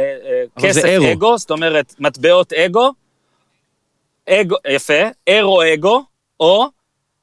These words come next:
Speaker 1: המצב הכי טוב מקצועית של הקבוצה מאז אלפיים ואחת עשרה. זה איפה שהם שמים כרגע את לשון המאזניים, כי כרגע במכבי חיפה, מדבר על אנשים שמעל מרקו בלבול, מן הסתם, רוצים שהוא ישחק, אחרת שועה כבר היה הולך.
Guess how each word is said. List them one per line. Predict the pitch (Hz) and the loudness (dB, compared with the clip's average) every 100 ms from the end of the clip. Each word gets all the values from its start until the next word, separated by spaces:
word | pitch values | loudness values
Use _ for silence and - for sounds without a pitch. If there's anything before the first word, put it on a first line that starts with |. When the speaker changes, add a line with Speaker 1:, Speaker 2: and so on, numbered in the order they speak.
| _ _ - | _ _ -2
Speaker 1:
המצב | 156 160 165 - 226 220 | 0 2 0 0 0 0
הכי | 180 254 | -2 -2
טוב | - 226 208 | 0 0 0
מקצועית | 196 - 190 214 | -4 -4 -2 0
של | 208 | 0
הקבוצה | 175 160 175 226 | -2 -4 0 0
מאז | 240 190 175 | 2 0 -2
אלפיים | 165 214 220 180 | 0 0 0 0
ואחת | 240 247 - 165 - | 0 0 0 -2 -2
עשרה. | 117 104 _ _ _ _ _ _ | -16 -20 _ _ _ _ _ _
זה | 120 233 320 294 214 | -2 2 4 4 2
איפה | 262 269 | -2 0
שהם | 269 226 | -2 0
שמים | 254 277 254 | -2 -2 -2
כרגע | 247 262 262 247 247 - _ _ _ 175 | 0 2 2 2 2 -2 _ _ _ -6
את | 214 | -6
לשון | 220 247 | -2 -2
המאזניים, | 240 202 220 190 | 0 -2 -2 -4
כי | 180 | -4
כרגע | 214 208 202 | -2 -2 -2
במכבי | 196 196 185 233 233 | -2 -4 -4 -2 -4
חיפה, | - 190 165 147 147 180 - | -2 -2 -2 -2 -2 -2 -6
מדבר | 135 165 196 | -8 -4 -2
על | 185 | -2
אנשים | 165 160 196 | -4 -8 -12
שמעל | 170 175 170 180 | -8 -2 0 0
מרקו | 175 160 165 | -2 -2 -2
בלבול, | 135 120 123 139 | -2 -2 -4 -8
מן | 170 185 | -6 -6
הסתם, | - 123 113 131 _ _ - | -6 -10 -10 -16 _ _ -2
רוצים | 143 147 180 | -2 0 -2
שהוא | 190 | 0
ישחק, | 190 180 220 208 - | -2 0 0 0 -4
אחרת | - 190 185 | -2 -2 0
שועה | 202 | -2
כבר | 156 165 | 0 2
היה | 185 | 2
הולך. | 185 202 220 | 2 2 -2